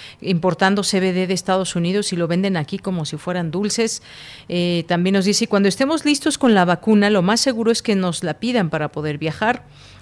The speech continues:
Y también nos dice que hasta el mismo Estados Unidos tienen el mismo problema de la temperatura de almacenamiento de las posibles vacunas. Pues sí, sí, quién sabe exactamente por qué, pero estas vacunas requieren temperaturas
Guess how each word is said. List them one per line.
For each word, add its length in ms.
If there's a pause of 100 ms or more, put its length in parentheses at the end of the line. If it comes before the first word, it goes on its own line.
Y 240
también 400
nos 140
dice 240
que 100
hasta 200
el 80
mismo 400
Estados 400
Unidos 340
tienen 560 (320)
el 140
mismo 240
problema 480
de 80
la 140
temperatura 720
de 120
almacenamiento 1120
de 180
las 200
posibles 500
vacunas. 420
Pues 180
sí, 200 (200)
sí, 380
quién 220
sabe 480 (380)
exactamente 760
por 540
qué, 320 (100)
pero 520 (100)
estas 420
vacunas 460
requieren 400
temperaturas 760